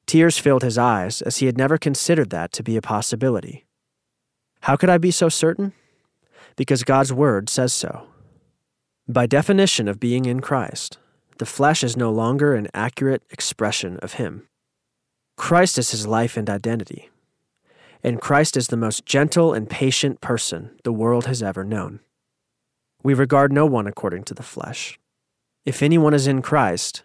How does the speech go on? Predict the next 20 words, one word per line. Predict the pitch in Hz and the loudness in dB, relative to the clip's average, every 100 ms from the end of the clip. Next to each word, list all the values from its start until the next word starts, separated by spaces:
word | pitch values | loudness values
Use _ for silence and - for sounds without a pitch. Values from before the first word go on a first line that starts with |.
| _ _ | _ _
he | - | 0
is | 131 135 | 0 2
a | |
new | 127 110 | 0 -2
creation. | - 127 123 131 - 135 117 _ _ _ _ _ - | -4 -2 0 0 -2 -8 -14 _ _ _ _ _ -10
Second | - 127 143 | -2 -2 -2
Corinthians | 143 123 101 104 101 - | -2 -2 -2 -6 -6 -6
five, | - 95 73 - - _ _ _ _ | -4 -4 -4 -10 -16 _ _ _ _
sixteen | - 110 - 107 101 | -6 -6 -4 -8 -8
through | 110 | -6
seventeen. | 123 101 110 - - _ _ _ _ _ _ _ _ _ - | -4 -4 -8 -16 -18 _ _ _ _ _ _ _ _ _ -2
My | 135 | 0
friend | 131 180 208 | 4 4 4
was | 160 | 2
only | 139 127 | 2 0
seeing | - 143 139 | 0 0 -2
himself | 117 107 - 107 - | -2 -6 -2 -4 -2
wrongly, | 113 127 101 - 135 _ _ _ - | -4 -4 -4 -10 -16 _ _ _ -10
and | 117 | -2
therefore | 127 170 101 82 135 | 2 2 -2 -6 -6